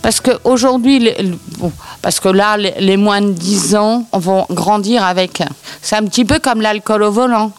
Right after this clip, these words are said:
On nous interdit de boire et de conduire. Bon, il y a encore certains qui continuent, qui en payent le prix fort. Mais c'est vrai que, à force de le dire, euh, parce que quand on parle de prostitution,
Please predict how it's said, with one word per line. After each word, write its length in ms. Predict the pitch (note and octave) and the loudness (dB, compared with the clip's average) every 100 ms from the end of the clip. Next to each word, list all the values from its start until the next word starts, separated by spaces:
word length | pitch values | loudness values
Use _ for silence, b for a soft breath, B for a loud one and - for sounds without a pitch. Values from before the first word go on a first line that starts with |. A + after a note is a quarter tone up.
| - | -6
On 120 | E3 | 0
nous 200 | E3 E3 | 2 2
interdit 480 | E3+ E3+ E3+ F3+ G#3+ | 0 0 -2 0 -2
de 200 | E3+ F3+ | 0 0
boire 360 | F3 G3 A3 G3+ | 2 2 2 0
et 80 | F3 | -6
de 40 | |
conduire. 600 | - G3+ G3 F3 F#3 D#3 - B B - | -2 0 2 2 0 -2 -8 B B -4
Bon, 80 | D3 | 0
il 20 | |
y 40 | |
a 60 | D#3 | 2
encore 500 | D#3+ D#3 G#3 A3 G3 | 0 0 0 0 -2
certains 460 | D3 D#3 - F#3+ G3 | -6 -6 -4 -2 -2
qui 160 | - - | -4 -6
continuent, 580 | E3+ D3 G3+ A3+ A#3+ F#3 B B B B | -4 0 2 4 4 0 B B B B
qui 140 | - E3+ | -6 -2
en 100 | D#3+ | 0
payent 240 | F#3+ F#3 | 0 0
le 140 | F3+ E3+ | 0 -2
prix 240 | - - | -6 -10
fort. 480 | - - B3 B3+ F3+ B B B B | -8 -2 0 0 -4 B B B B
Mais 120 | A#3+ A3+ | -2 -2
c'est 220 | - A#3+ | 0 0
vrai 280 | G#3 C#4 F4 | 0 -2 -2
que, 320 | A#3+ A3+ G3+ B B E3+ - | 0 0 0 B B -14 -6
à 100 | A3 | -6
force 540 | - - C4+ - - - | -4 -2 -2 -2 -8 -2
de 100 | G3 | 0
le 160 | G3+ G3 | 2 2
dire, 320 | F#3 C#4 G4 B3+ G3+ - - - B B B - | 2 2 4 2 -2 -12 -20 -20 B B B -2
euh, 260 | G3 F#3+ | 0 2
parce 180 | F#3 G3+ | 0 -2
que 60 | - | -4
quand 160 | F#3 | -2
on 80 | F#3 | -2
parle 200 | F3 F#3 | 0 -2
de 40 | E3+ | -2
prostitution, 840 | C#3+ F3 - D#3 F3+ - G3 | -2 -4 -4 -2 -2 0 0